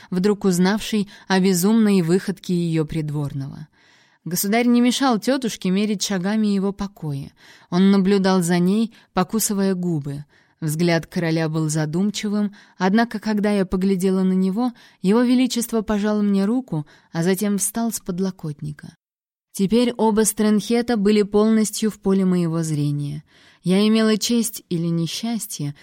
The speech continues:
это уж как посмотреть, присутствовать в центре разгорающегося скандала в королевском семействе.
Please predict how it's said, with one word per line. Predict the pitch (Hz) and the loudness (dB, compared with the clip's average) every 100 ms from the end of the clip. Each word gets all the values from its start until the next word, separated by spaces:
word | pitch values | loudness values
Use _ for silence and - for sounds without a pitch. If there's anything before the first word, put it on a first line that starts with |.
| - - | -16 -4
это | 190 196 | -2 0
уж | 190 | -2
как | - 190 | -4 -6
посмотреть, | 208 - 208 202 160 147 - - - _ - | -4 -4 -4 -6 -8 -10 -14 -20 -20 _ -2
присутствовать | 196 196 254 254 - 226 214 202 202 | 0 0 -2 -2 -2 0 0 0 -2
в | - | -6
центре | - 240 220 208 196 | -2 2 2 2 0
разгорающегося | 190 170 175 180 180 170 190 170 - 185 | 0 0 0 2 0 -2 -6 -4 -4 -4
скандала | - 170 165 165 214 214 196 | -4 -4 -2 -2 -2 -4 -6
в | |
королевском | - 170 160 156 156 - 160 | -6 -4 -2 -2 -6 -8 -8
семействе. | - 156 147 147 - - - | -6 -6 -6 -8 -12 -18 -20